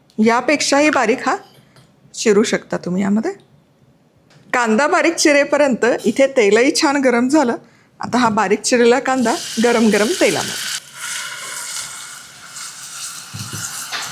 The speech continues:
मिसळून घ्यायचा आणि सोनेरी रंगावर कांदा व्यवस्थित परतून घेऊया. चला, कांदा इथे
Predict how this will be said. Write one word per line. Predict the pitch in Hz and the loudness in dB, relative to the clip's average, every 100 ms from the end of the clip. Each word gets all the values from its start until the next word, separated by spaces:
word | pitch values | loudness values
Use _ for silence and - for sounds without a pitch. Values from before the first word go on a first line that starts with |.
| - - - | -12 -10 0
मिसळून | 233 - 240 302 | 2 4 2 4
घ्यायचा | 359 277 196 226 349 - - - - - - - - - - - - - - - - - - - - - - - - - | 4 4 2 0 -2 -2 -2 -4 -4 -6 -8 -8 -6 -4 -4 -6 -10 -10 -8 -8 -8 -10 -14 -16 -16 -16 -16 -16 -12 -4
आणि | - 254 | 2 2
सोनेरी | - 285 247 302 | 4 2 4 4
रंगावर | 349 294 240 240 277 | 2 4 4 4 2
कांदा | 262 202 202 | 0 2 2
व्यवस्थित | 233 220 175 190 - 403 - | 4 2 2 0 2 0 2
परतून | 247 - 202 220 | 0 2 4 4
घेऊया. | 214 156 - - - - - - - - _ - - - - - - - - | 2 -2 -6 -10 -18 -18 -20 -20 -20 -20 _ -20 -20 -20 -18 -16 -16 -16 -14
चला, | - 196 | -4 -4
कांदा | 202 233 202 202 262 | -2 -2 2 2 2
इथे | 262 262 | 4 2